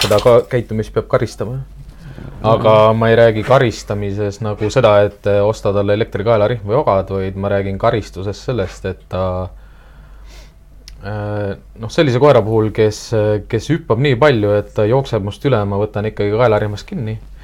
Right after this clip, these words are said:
Speaker 1: Ja hea ongi puudutada koera või tuua ta välja sellest kargamisest
Speaker 2: Mhm.
Speaker 1: ja hüppamisest.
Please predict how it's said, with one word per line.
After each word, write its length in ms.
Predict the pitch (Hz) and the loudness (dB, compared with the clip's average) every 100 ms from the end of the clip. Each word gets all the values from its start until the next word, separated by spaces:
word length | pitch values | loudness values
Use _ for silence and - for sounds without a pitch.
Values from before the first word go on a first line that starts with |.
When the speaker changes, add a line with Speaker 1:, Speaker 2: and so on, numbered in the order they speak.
| - - - - - | -20 -20 -20 -16 -4
Speaker 1:
Ja 340 | 110 107 104 101 | 0 2 4 4
hea 160 | 131 117 | 6 6
ongi 260 | 131 110 | 4 0
puudutada 540 | 107 170 113 - 110 104 | 0 0 0 -2 -2 0
koera 300 | 110 104 101 | 0 2 0
või 80 | 98 | 0
tuua 260 | 135 110 98 | 2 2 4
ta 60 | |
välja 320 | 117 135 101 92 | 4 4 2 0
sellest 560 | 104 98 98 98 - | -2 -2 -2 -4 -2
kargamisest 640 | 113 113 95 101 104 - 104 | 0 0 0 -2 -4 -8 -2
Speaker 2:
Mhm. 60 | |
Speaker 1:
ja 220 | 101 101 123 | 0 0 0
hüppamisest. 600 | - 98 98 98 - | -2 -4 -6 -10 -14